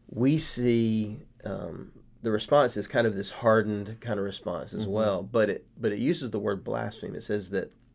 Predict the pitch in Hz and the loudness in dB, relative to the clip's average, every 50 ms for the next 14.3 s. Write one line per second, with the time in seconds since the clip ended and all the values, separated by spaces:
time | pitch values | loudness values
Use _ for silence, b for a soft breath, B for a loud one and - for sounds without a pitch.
0 | _ _ - 110 101 98 104 104 104 104 107 117 117 - - - 95 104 101 98 | _ _ -6 -6 -6 -4 -6 -6 -4 -4 -4 -6 -10 -12 -12 -12 -12 -10 -10 -12
1 | 95 95 101 98 95 98 98 101 113 107 101 101 104 104 101 95 95 b b b | -10 -10 -10 -10 -8 -8 -8 -6 -6 -6 -6 -6 -6 -6 -8 -8 -12 b b b
2 | b b b b b b b b b b b b _ 107 104 104 104 107 107 101 | b b b b b b b b b b b b _ -4 -4 0 0 0 0 -2
3 | 107 - 120 117 110 107 104 95 - - - - - - - - - - - - | 0 2 2 2 2 0 0 -2 -4 -6 -8 -10 -10 -10 -12 -12 -12 -12 -14 -18
4 | - - - 113 107 101 98 95 - _ _ - _ _ - - 92 - - - | -16 -8 -4 -2 -2 -2 -4 -8 -12 _ _ -20 _ _ -14 -12 -10 -10 -8 -2
5 | - 117 104 104 - - - - - _ _ _ _ _ - - - 127 120 110 | 2 2 2 2 0 -6 -6 -8 -12 _ _ _ _ _ -10 2 6 6 8 8
6 | 107 101 - - 98 90 - - 131 117 95 101 92 98 90 92 113 113 110 101 | 6 4 2 -4 -4 -4 0 2 0 2 2 -2 -4 -4 -2 0 2 4 4 4
7 | 98 98 98 92 - 98 98 - - - _ - _ - 98 98 98 98 98 101 | 2 0 -2 -4 -6 -8 -12 -12 -14 -18 _ -20 _ -14 -12 -10 -10 -10 -12 -14
8 | 104 - - 98 98 98 98 - - 104 - - - - - - - - - - | -10 -6 -6 -6 -6 -6 -8 -8 -8 -8 -10 -10 -12 -14 -14 -16 -16 -16 -18 -18
9 | - _ _ _ 120 107 - - 120 110 104 95 - - B B B B B B | -20 _ _ _ -10 -8 0 2 4 4 4 2 -2 -8 B B B B B B
10 | B B B B B - 113 117 110 104 101 60 - 110 - - - - - _ | B B B B B -2 0 2 2 2 2 0 -4 -8 -12 -14 -18 -20 -20 _
11 | B B B B B B B B B B B B B B B B B B B B | B B B B B B B B B B B B B B B B B B B B
12 | B B B _ _ - 127 135 120 - - - 131 127 104 98 123 117 135 147 | B B B _ _ 4 4 4 4 4 2 4 4 6 6 4 4 6 8 8
13 | 139 120 98 101 113 110 113 120 151 175 185 185 - - - 101 101 95 92 92 | 8 8 4 0 4 4 6 6 6 6 4 2 0 -8 -6 -4 -4 -2 -2 -2
14 | 92 92 101 107 - | -4 -4 -6 -8 -12